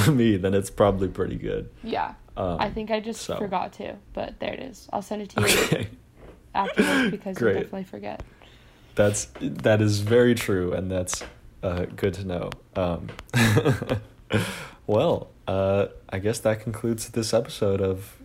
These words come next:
Speaker 1: Gun Girl's Diaper, where we talk about real shit. Um, we will see you all later. Bye-bye.
Speaker 2: Oh, wait. Okay.
Speaker 1: Psych?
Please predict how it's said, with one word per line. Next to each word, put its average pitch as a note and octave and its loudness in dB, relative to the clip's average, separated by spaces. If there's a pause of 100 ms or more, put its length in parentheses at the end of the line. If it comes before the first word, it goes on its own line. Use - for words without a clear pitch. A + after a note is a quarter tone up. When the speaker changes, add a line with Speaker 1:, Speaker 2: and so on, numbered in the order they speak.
(140)
Speaker 1:
Gun G2+ 0
Girl's G2+ 0
Diaper, B2+ 0
where G2 2
we G2 0
talk G2 -6
about F#2+ 0
real G2+ -2
shit. D#3+ -2 (500)
Um, F2+ -6 (460)
we G2 -4
will G2+ -2
see G#2+ -2 (140)
you A#2+ 2
all C3+ -2 (760)
later. B2+ -4 (640)
Bye-bye. C#3+ 2 (180)
Speaker 2:
Oh, D#4+ 6
wait. D4 2 (520)
Okay. A3+ -2 (600)
Speaker 1:
Psych? - 4